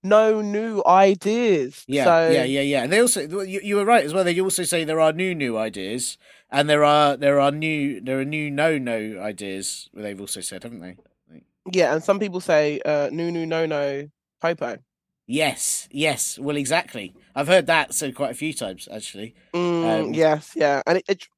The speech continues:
Speaker 1: sorry, it actually brings a tear to my eye.
Speaker 2: Yeah.
Speaker 1: It just, it's just, it just hits you right there.
Speaker 2: It's,
Speaker 1: Wow.
Speaker 2: well, poetry can
Speaker 1: Ooh.
Speaker 2: do things to, you know, a-, again,
Speaker 1: Mm.
Speaker 2: people don't necessarily see it as a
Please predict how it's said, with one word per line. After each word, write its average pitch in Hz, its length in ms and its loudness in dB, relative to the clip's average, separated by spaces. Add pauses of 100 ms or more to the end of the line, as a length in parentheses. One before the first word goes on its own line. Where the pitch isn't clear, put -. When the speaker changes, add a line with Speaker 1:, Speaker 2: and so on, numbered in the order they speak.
Speaker 1:
sorry, 185 220 2
it - 20 4
actually 208 220 -2
brings 151 200 -6
a 147 60 -10
tear 151 180 -2
to 156 100 -10
my 147 140 -6
eye. 151 380 2 (320)
Speaker 2:
Yeah. 117 160 -4
Speaker 1:
It 165 60 -4
just, 170 280 -8
it's 165 120 -8
just, - 320 -8
it 170 80 2
just 196 160 -6
hits - 280 0
you 160 320 0 (240)
right 190 220 4
there. 165 480 2
Speaker 2:
It's, 185 100 0
Speaker 1:
Wow. 156 300 4
Speaker 2:
well, 233 240 2
poetry 262 560 -2
can 339 200 6
Speaker 1:
Ooh. 214 40 -4
Speaker 2:
do 269 180 0
things 226 360 -4
to, 175 100 -6 (120)
you 226 120 -6
know, 214 120 0
a-, 214 340 4
again, 220 280 4
Speaker 1:
Mm. 196 300 0
Speaker 2:
people 175 220 -2
don't 202 160 0
necessarily 180 300 -2
see 180 140 -4
it 160 60 -6
as 156 100 -10
a 175 160 -4